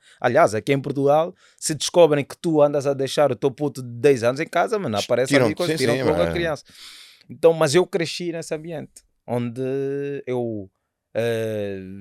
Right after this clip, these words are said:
Speaker 1: fui, eh, adoeci, eh,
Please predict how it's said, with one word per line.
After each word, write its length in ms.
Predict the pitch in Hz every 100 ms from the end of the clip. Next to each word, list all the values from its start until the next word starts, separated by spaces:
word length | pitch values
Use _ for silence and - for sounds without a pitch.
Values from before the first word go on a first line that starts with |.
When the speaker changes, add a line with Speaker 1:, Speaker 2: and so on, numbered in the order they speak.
| 98 90 101 104
Speaker 1:
fui, 640 | - 127 120 113 101 85
eh, 260 | 67 60 - -
adoeci, 840 | 107 131 147 - 139 151 226 214 -
eh, 520 | 104 107 101 101 98